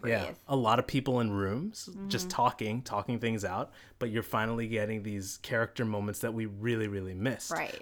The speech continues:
Speaker 1: We didn't really get it in the last episode. They were rushing through a lot of scenes here and there.
Speaker 2: I mean, I will say the pacing was a little bit off in the second episode, but, I mean, I welcomed it because it was basically a setup, and so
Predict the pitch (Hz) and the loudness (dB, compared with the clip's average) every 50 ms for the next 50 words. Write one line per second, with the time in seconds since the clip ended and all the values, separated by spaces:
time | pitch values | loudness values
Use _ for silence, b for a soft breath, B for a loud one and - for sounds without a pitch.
0 | - - 127 120 156 170 165 151 127 113 123 139 151 147 139 120 127 117 117 123 | -4 0 4 6 6 6 6 4 2 4 4 6 6 6 6 6 4 4 4 4
1 | 120 113 107 98 98 98 98 92 - - 113 - 113 113 104 101 110 107 107 101 | 4 2 2 0 0 0 -2 -2 -2 -4 -4 -2 -2 -2 0 0 0 0 0 0
2 | 90 101 104 98 - - 127 113 101 95 - - 101 101 107 107 101 101 98 98 | 2 2 2 2 2 0 -2 -2 -4 -4 -6 -4 -2 -2 -2 -2 0 0 0 0
3 | 101 98 98 - - 104 98 107 117 117 - 113 104 101 98 95 95 98 101 120 | -2 -4 -6 -6 -6 -4 -2 -2 -2 -2 -2 -2 -4 -4 -4 -4 -4 -4 -2 -2
4 | 160 190 - 277 277 294 285 - 277 277 247 247 247 247 254 254 - 277 254 240 | 0 4 6 6 6 4 4 2 2 2 2 4 4 4 2 0 0 0 0 0
5 | 214 208 - - - 196 170 175 - - 196 185 180 175 170 170 170 165 165 165 | 0 -2 -8 -6 -4 -4 -4 -4 -4 -6 -6 -4 -4 -4 -4 -4 -2 -2 0 0
6 | 165 165 160 175 170 165 - - - - - - _ _ - - 185 175 160 - | 0 0 0 2 2 2 0 -2 -8 -18 -20 -20 _ _ 4 6 8 8 8 6
7 | - 214 - - - 269 247 247 262 254 - 294 - 262 - 285 269 - 277 - | 4 2 0 -2 -2 0 2 2 0 0 0 -2 -2 -2 -4 -4 -4 -4 -4 -4
8 | 294 285 - 302 285 285 285 226 220 220 202 - - 202 202 202 190 190 - - | -4 -2 0 2 4 4 4 6 6 6 6 6 6 4 4 4 2 4 4 4
9 | 185 180 175 180 170 175 175 - 202 190 190 185 - 175 175 - 180 170 - 170 | 4 4 6 4 4 4 2 0 -2 -2 -2 -2 -4 -6 -8 -6 -6 -4 -4 -4
10 | 165 165 - - - - - - - - - - - - - - - - 151 151 | -4 -6 -4 -2 -2 -2 -2 -4 -8 -8 -6 -6 -6 -6 -6 -6 -2 0 2 4
11 | 160 170 202 240 262 - - - 180 175 175 - - 175 165 160 | 4 4 4 4 2 0 -4 -4 -4 -4 -2 0 2 2 2 2